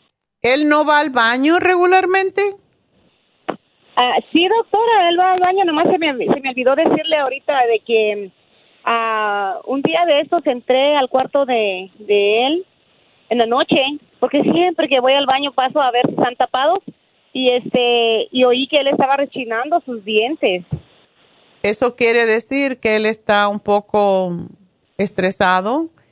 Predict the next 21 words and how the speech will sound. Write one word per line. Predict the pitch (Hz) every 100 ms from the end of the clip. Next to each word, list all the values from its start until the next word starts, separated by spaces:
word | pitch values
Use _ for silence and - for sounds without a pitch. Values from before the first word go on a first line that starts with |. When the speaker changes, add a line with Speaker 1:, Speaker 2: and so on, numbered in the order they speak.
| _ _ _ _ _ _ _ -
Speaker 1:
y | 220 226
no | 240
es | 262
bueno | 233 254 254 262 247
eso. | 240 - 262 254 -
Lo | 202 208 208 202 190
de, | 208 -
le | 208 202
debes | 202 247
comprar | 262 254 254 233 233 233
un | 226 226 220 214 202 185
Night | 196 202 214
Guard | 202 196 214 262
que | 214
se | 214
com-, | 208 202 208 -
se | - 190
compran | - 202 240 247 233
en | 220 202 196 185
la | 180
farmacia, | 190 185 190 196 - 247 262